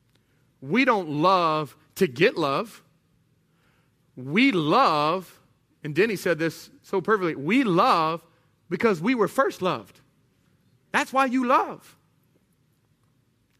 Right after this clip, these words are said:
And so this is an internal working inside of it. You'll see in just a minute when we get into the, the fruit of the Spirit. The first one is love.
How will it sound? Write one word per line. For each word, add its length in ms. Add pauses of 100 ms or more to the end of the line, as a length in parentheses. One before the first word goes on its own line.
(400)
And 100
so 80
this 180
is 180
an 180
internal 560
working 420
inside 280
of 60
it. 60
You'll 140
see 180
in 80
just 180
a 40
minute 240
when 100
we 80
get 160
into 160
the, 140 (260)
the 80
fruit 240
of 60
the 80
Spirit. 380
The 60
first 380
one 540 (160)
is 480 (1080)
love. 500